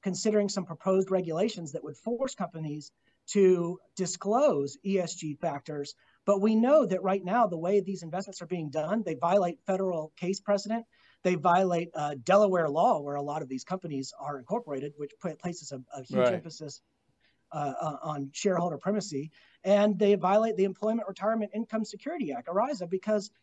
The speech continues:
Speaker 1: a lot of this money that's being invested comes from state pension money.
Speaker 2: Well, it's
Speaker 1: And,
Speaker 2: gotta
Speaker 1: uh,
Speaker 2: be, they've gotta,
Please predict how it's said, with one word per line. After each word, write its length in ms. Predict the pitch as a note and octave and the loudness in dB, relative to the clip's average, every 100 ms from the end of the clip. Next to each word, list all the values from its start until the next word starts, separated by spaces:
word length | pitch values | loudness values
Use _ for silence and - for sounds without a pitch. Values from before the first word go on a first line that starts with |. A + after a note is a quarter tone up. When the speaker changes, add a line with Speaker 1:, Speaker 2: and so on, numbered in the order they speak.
| _ - | _ -2
Speaker 1:
a 80 | F#3+ | 2
lot 260 | F#3+ C4+ | 6 6
of 140 | C4 F3+ | 4 0
this 260 | F#3 F#3 - | -2 -4 -2
money 300 | F#3+ C#4+ G#3 | 0 2 0
that's 180 | E3 - | -2 -4
being 180 | G3+ | -4
invested 400 | E3+ E3+ F3+ G3 - _ _ | -2 -4 -4 -6 -8 _ _
comes 220 | G#3 G#3 | -2 -2
from 160 | G#3 F3 | -2 -6
state 300 | - G#3+ G#3 | 0 -2 0
pension 340 | D4 F4+ G#3 | -2 0 -2
money. 160 | C3+ G#2 _ _ | -4 -8 _ _
Speaker 2:
Well, 240 | C3+ B2+ C#3 | 0 4 4
it's 100 | F3+ | 4
Speaker 1:
And, 60 | |
Speaker 2:
gotta 200 | E3+ D#3+ | 4 4
Speaker 1:
uh, 20 | F3+ | 6
Speaker 2:
be, 320 | E3+ E3 D3+ | 4 2 -2
they've 240 | D3 C3+ | -2 2
gotta, 400 | C#3+ D#3 E3 D#3+ | 8 8 8 4